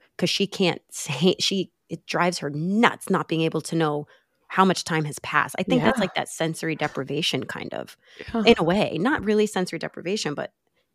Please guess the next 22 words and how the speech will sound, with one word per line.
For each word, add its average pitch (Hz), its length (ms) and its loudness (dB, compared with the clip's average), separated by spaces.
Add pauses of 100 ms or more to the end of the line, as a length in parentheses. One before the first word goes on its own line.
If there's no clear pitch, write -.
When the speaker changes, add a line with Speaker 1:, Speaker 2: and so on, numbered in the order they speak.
(320)
Speaker 1:
uh, 185 60 -6
having 185 300 2
no 180 120 6
awareness 175 420 4
of - 100 -20
time. 160 400 2
It's - 160 -12
freaky. 175 440 -6 (140)
So 180 400 4
he 202 160 4
agrees 208 300 4
to 233 100 4
bring 196 200 4
her 180 120 6
a 165 60 4
clock, 156 480 0
but 170 120 0
she - 140 0
has 160 140 0
to 156 80 -6
do 160 180 -2
something 180 580 0